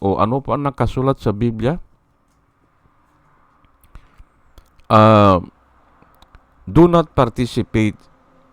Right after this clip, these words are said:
sabi niya, "in the unfruitful works of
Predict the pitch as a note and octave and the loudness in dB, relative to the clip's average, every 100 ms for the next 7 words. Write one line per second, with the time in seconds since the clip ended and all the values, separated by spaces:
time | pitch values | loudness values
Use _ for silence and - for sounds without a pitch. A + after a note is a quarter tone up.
0 | _ - A2 G#2+ G#2 F2+ G2 F2+ E2+ _ | _ -6 -2 -2 -4 -4 -4 -4 -8 _
1 | _ _ _ _ _ - A#2+ B2 A2 A#2 | _ _ _ _ _ -8 -6 -2 2 2
2 | A#2+ A2 G2 - B2 C3 - C3 B2 B2 | 2 -2 -4 0 0 0 -2 2 4 4
3 | A2 - _ _ - G#2+ A2 A#2+ - - | 0 -6 _ _ -8 0 2 2 -4 -12
4 | - G#2+ F#2+ | -4 -4 -4